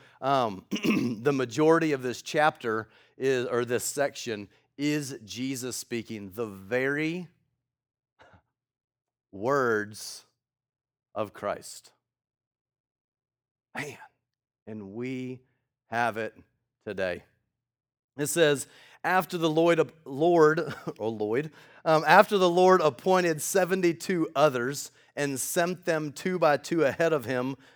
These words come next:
to every town and place where he was about to go, he told them, 'The harvest is plentiful,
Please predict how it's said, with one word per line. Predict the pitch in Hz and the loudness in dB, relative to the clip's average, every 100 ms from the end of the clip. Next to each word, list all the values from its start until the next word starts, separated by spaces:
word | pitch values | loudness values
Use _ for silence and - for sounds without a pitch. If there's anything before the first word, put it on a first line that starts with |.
| _ - | _ -4
to | 143 151 | 0 2
every | 160 175 170 | 2 0 -2
town | 151 147 165 | -2 0 -2
and | 175 | -4
place | - 135 143 151 | 0 0 0 -4
where | 139 | -6
he | 143 | -4
was | 139 | -4
about | 131 139 - | 0 0 0
to | 160 | -6
go, | 117 110 113 123 _ _ _ | -4 -2 -2 -4 _ _ _
he | - 175 | -8 -8
told | - - 196 185 | -6 0 2 2
them, | 127 98 92 - _ _ _ - | 0 -6 -10 -18 _ _ _ 0
'The | 143 | 0
harvest | 156 185 214 220 220 - | 4 6 8 6 2 -2
is | 156 139 | -8 -10
plentiful, | - 165 156 120 113 95 | 0 2 2 0 -6 -8